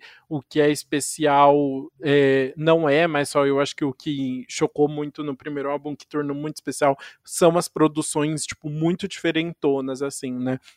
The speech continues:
Isso se mantém agora, mas o que eu acho que fica mais claro que o especial dos dois é justamente a criação dessa narrativa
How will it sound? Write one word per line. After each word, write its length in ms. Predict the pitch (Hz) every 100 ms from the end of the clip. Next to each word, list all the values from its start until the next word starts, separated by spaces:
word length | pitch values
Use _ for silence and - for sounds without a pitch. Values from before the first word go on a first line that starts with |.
| _
Isso 260 | 143 135 156
se 160 | - 160
mantém 640 | 160 156 - 147 160 175
agora, 640 | 165 147 131 131 143 175 - - -
mas 360 | 139 143 131
o 80 | 156
que 120 | -
eu 120 | 151
acho 200 | 147 139
que 100 | -
fica 320 | 151 151 156 143
mais 280 | 147 156
claro 580 | - 147 135 143 151 151 -
que 120 | 151
o 20 |
especial 480 | 135 - 135 143 139
dos 220 | 135 127
dois 360 | 143 135 143 160
é 120 | 151
justamente 800 | 156 - 170 160 151 - 170 160
a 120 | 156
criação 540 | - 170 170 - 143
dessa 300 | 147 139 151
narrativa 720 | 143 143 127 143 - 143 135